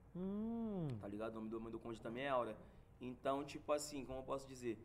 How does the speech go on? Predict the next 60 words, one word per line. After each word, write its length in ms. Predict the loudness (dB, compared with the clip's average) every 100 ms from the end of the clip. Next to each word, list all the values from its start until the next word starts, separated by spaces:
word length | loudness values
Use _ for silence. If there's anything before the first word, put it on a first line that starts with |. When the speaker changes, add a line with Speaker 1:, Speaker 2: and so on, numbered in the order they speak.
| -12 -8
Speaker 2:
Ele 120 | -4 -2
chegou 300 | -2 0 2
com 60 |
uma 120 | 4 4
ideia 240 | 6 6
pro 120 | 4
pessoal 280 | -4 -2 0
da 60 | 0
Netflix, 500 | -2 -4 -6 -4 -2
se 80 |
eu 40 | -2
não 60 |
me 80 | -2
engano, 300 | 2 2 2 -2 -8 -12 -10
e 60 | 0
falou, 160 | 2
"Mano, 180 | 4 4
eu 40 |
tô 180 | 2 -2
com 100 | 0
a 60 | 2
ideia 180 | 4 2
aqui 160 | 0
de 100 | -2
um, 600 | 0 0 0 0 -2 -2 -6 -10 -12 -12 -12 -10
de 100 | -4
um, 500 | 0 2 2 0 -2 -2
de 60 |
um 60 | -2
curta." 360 | 2 2 2 -6 -6 -8 -10 -12 -12 -10 -10 -8 -8 -10 -4
Curta 240 | 0 4 4
acho 120 | 2
que 80 | 0
é, 60 |
tipo, 200 | -2 -2
um, 240 | -2 -2 -2 -6 -8 -10 -10 -12 -6
né, 80 | 0
não 180 | 2 2
chega 180 | 2 0
nem 80 |
a 20 | 0
ser 120 | 0
um 60 |
filme, 200 | -2 0
vai, 200 | 2 2
vamos 260 | 0 -4 -8
supor, 260 | -6 -4 0
meia 220 | 4 6
hora, 200 | 6 4
quarenta 240 | 0 -2
minutos. 260 | -4 -4 -8 -12 -16 -14 -14 -14 -16 -16 -16 -12 -12
Os 80 | -2
caras, 160 | 2
"Não, 100 | 4
mas 120 | 4 0
isso 80 |
aqui 80 | 0
é 40 | 2
um 60 |
longa." 300 | 4 2 0